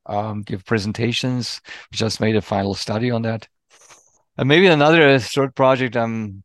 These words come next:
also just, um, very keen, uh, to see how that now goes on. We did, uh, basically in the existing industrial site of Basel, uh, of Basel, of Switzerland, which was actually the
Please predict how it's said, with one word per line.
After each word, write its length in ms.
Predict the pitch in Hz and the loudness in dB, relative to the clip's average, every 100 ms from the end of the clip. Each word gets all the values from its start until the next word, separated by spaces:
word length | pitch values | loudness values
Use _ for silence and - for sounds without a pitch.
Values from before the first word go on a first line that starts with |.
| _ | _
also 320 | - 110 107 107 | -4 -4 -4 -6
just, 420 | 113 104 - - | -4 -4 -4 -4
um, 420 | 101 101 98 98 | -2 -2 -6 -10
very 280 | 90 101 104 | -10 -4 -4
keen, 480 | - - 113 110 107 | -4 -2 -2 0 -2
uh, 240 | 101 101 | -2 -2
to 140 | 95 104 | -4 -8
see 240 | - 110 | -4 -4
how 280 | 98 98 98 | -2 0 -2
that 240 | 101 101 - | -2 -4 -4
now 240 | 98 95 | -2 -2
goes 280 | 95 107 - | -2 -6 -4
on. 340 | 107 117 123 | -2 -2 -2
We 100 | 110 | -6
did, 200 | 98 101 - - | -6 -8 -8 -6
uh, 360 | 95 95 92 - - - - - | -4 -2 -4 -8 -20 -20 -14 0
basically 460 | 123 151 147 127 | 0 2 0 0
in 120 | 117 110 | 0 0
the 160 | 110 | -2
existing 840 | 104 - - 202 - - 131 123 123 | -4 -4 -2 -2 -2 -4 -6 -6 -8
industrial 600 | 120 120 139 - 127 107 | -4 -2 -2 -4 -6 -6
site 380 | - 110 110 | -4 -4 -4
of 140 | 101 - | -6 -6
Basel, 680 | 101 101 123 92 78 85 - | -4 -4 -4 -6 -10 -12 -10
uh, 320 | 110 92 92 95 | -4 0 0 -2
of 180 | 95 - | -6 -2
Basel, 520 | 92 98 90 78 92 - | 0 0 -2 -6 -10 -12
of 240 | 95 85 | -10 -8
Switzerland, 640 | - 117 107 92 - - _ _ _ _ | -6 -6 -6 -6 -10 -12 _ _ _ _
which 200 | 107 92 | -8 -2
was 220 | 104 98 | 0 0
actually 280 | 95 104 107 | 0 0 -4
the 380 | 92 107 110 107 | -4 -2 -2 -4